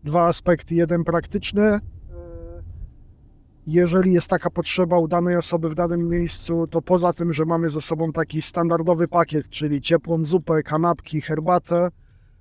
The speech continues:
to jeżeli ktoś potrzebuje na przykład jakiegoś śpiwora ciepłego, bo mieszka w takich warunkach, że,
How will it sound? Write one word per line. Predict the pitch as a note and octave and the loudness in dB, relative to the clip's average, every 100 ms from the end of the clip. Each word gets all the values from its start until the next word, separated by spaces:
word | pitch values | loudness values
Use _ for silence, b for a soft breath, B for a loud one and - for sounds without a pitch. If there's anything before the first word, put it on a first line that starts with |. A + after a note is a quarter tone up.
| _ - | _ 2
to | E3+ | 4
jeżeli | E3+ D#3+ E3 | 4 4 2
ktoś | - E3+ | 2 -2
potrzebuje | - D#3 - D3+ D3 C#3+ B2+ | -2 -6 -2 -2 2 2 2
na | A#2+ | -2
przykład | A#2+ - _ - _ _ _ _ _ | -4 -10 _ -20 _ _ _ _ _
jakiegoś | - A#2+ C3+ - | -12 -4 -4 -4
śpiwora | - E3+ D3+ F3 E3 | -4 -2 2 4 4
ciepłego, | - D#3+ D#3+ D3+ D#3 | 2 0 0 0 0
bo | D3+ | 0
mieszka | D#3 - D3+ | 0 -2 -4
w | - | -4
takich | D3+ D3+ D3 | -6 -4 -2
warunkach, | D3+ D#3 D3+ D#3 | 0 0 0 -2
że, | C3 D3+ D3+ D3+ | 0 0 0 -2